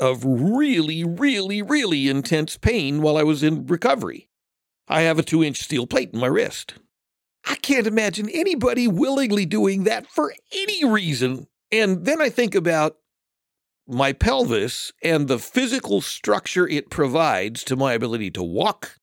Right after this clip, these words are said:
to my ability to lift. I'll be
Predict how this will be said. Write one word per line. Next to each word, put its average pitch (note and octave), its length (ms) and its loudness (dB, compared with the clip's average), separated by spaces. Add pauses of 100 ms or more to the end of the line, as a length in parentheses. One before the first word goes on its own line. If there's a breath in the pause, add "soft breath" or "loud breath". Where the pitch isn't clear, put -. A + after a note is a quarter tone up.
(520)
to D#3+ 80 -6
my E3+ 120 2
ability C#3+ 340 0
to G2 140 -4
lift. D#3 640 -4 (520)
I'll D#3+ 380 2
be E3+ 800 0